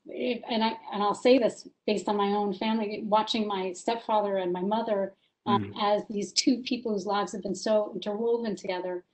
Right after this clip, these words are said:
Speaker 1: um, that, you know, the scan and seeing my mom kind of reduced to the scan, um, is incredibly hard. Not maybe as much for her as it is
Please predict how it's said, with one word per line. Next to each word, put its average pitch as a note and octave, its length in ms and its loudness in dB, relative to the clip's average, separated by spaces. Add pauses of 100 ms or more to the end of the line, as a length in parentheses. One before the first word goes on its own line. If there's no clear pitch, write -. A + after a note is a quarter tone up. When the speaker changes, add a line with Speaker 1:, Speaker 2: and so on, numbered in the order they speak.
(320)
Speaker 1:
um, G3 440 0 (120)
that, G3 320 0 (260)
you A3+ 100 -4
know, G3 120 0
the G#3+ 100 -4
scan G#3 800 -2 (340)
and G#3+ 160 0
seeing A#3 260 4
my G#3 120 4
mom G#3 400 0
kind G#3+ 200 -4
of G3 140 -4
reduced A3+ 420 -2
to F#3+ 100 -10
the F#3+ 100 -2
scan, G3 640 -4 (220)
um, G3+ 440 -4
is G#3 220 -2
incredibly G#3 580 2
hard. F#3 560 2 (120)
Not D4 240 2
maybe D#4 300 10
as C#4 180 0
much C4+ 200 2
for B3+ 120 -2
her D4+ 240 -2
as G3+ 180 -2
it G#3 100 -6
is G3+ 300 -4